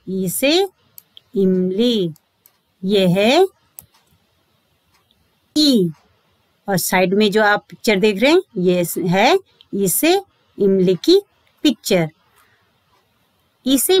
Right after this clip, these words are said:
इमली लिखने के लिए बेटा आप अपनी notebook open करेंगे।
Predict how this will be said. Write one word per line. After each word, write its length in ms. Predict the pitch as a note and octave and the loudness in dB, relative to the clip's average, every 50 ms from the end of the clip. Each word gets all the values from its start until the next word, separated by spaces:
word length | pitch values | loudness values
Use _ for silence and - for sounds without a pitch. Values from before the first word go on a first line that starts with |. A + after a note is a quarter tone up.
| E4+ D#4+ - C#4+ | 0 0 0 0
इमली 320 | C4 C4 C4 B3+ C#4+ - | 2 2 4 4 4 2
लिखने 340 | C#4+ C4+ A#3+ - - A#3+ A#3 | 2 2 0 0 2 0 2
के 100 | A3+ B3+ | 2 2
लिए 140 | A#3 G#3+ G3+ | 2 2 2
बेटा 220 | F3+ G3 F3 A3+ | 0 0 0 2
आप 200 | B3 C#4 C4+ - | 2 2 0 -2
अपनी 280 | - G#3 - A3 C4 D4 | -4 -4 -2 2 2 4
notebook 480 | D4 B3 G3+ F#3 F#3 F3+ F#3+ C4+ C#4 - _ _ _ G3 | 4 4 4 2 2 0 -2 -4 -4 -6 _ _ _ -4
open 320 | G3+ F3+ - G#3+ G#3 G#3 | -2 0 0 0 0 2
करेंगे। 420 | G#3+ A3+ A3 A#3 B3 C4+ D#4 F4+ | 2 2 2 2 2 2 2 0